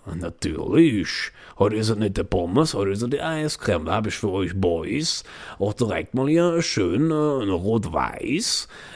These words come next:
äh, hab ich euch hier hingestellt, gell?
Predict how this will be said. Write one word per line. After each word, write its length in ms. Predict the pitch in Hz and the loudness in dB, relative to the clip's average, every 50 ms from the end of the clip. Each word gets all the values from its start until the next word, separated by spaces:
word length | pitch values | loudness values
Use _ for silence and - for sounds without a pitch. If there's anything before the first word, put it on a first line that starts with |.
| - - | -10 -6
äh, 40 | - | -4
hab 240 | 185 170 - - 170 | -2 -2 -2 -2 -2
ich 160 | 160 156 - | -2 0 2
euch 200 | - 123 - - - | 2 2 2 2 0
hier 120 | - - | -4 -2
hingestellt, 760 | - 82 80 76 80 - - - - - 220 294 220 247 196 117 101 104 113 117 - | -2 -2 -2 -2 0 0 0 0 0 0 0 2 4 4 4 6 4 4 4 2 2
gell? 440 | 107 95 90 123 156 254 339 262 - | 2 2 4 4 4 4 4 4 2